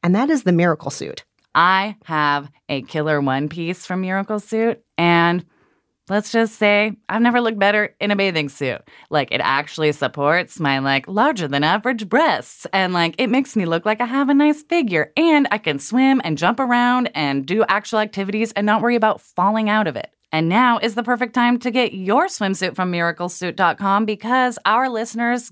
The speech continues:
Speaker 2: get twenty percent off by ordering through our special landing page.
Speaker 1: Plus, you'll get free shipping and returns on all orders in the U S.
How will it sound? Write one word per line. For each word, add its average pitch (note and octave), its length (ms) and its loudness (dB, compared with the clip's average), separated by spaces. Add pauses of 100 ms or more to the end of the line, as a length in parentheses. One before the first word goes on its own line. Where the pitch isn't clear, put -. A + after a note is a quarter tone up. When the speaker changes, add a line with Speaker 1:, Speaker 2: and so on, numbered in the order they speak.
Speaker 2:
get D#3+ 340 0 (200)
twenty E3+ 340 -2
percent B3+ 380 0
off D#3 240 0
by D#3 160 0
ordering D#3+ 420 -4
through D3 460 -2
our D3+ 120 0
special C#3+ 600 -2
landing C#3+ 400 2
page. D2+ 540 -12 (560)
Speaker 1:
Plus, D#3+ 440 0
you'll F3+ 120 -2
get - 200 -4
free B3+ 360 2
shipping F3+ 500 -2
and F3 180 2
returns E3 440 0
on E3+ 180 2 (160)
all G3+ 480 4
orders E3 480 -2
in D#3+ 160 0
the E3+ 120 2
U D3+ 260 0
S. - 320 -6